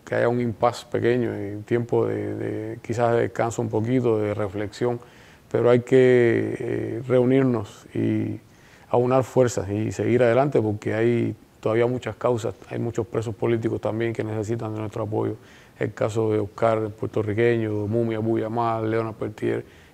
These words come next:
y otros y otras que van a necesitar de, de nuestro apoyo.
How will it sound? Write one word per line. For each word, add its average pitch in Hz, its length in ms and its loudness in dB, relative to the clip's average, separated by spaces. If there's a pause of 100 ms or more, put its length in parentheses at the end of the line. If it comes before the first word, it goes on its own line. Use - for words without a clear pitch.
y 120 120 0
otros 117 380 2
y 117 140 0
otras 113 380 -4 (440)
que 110 260 -2
van 110 140 2
a 117 80 -2
necesitar 110 480 -2
de, 107 400 -4 (320)
de 117 100 -6
nuestro 107 260 -6
apoyo. 104 260 -4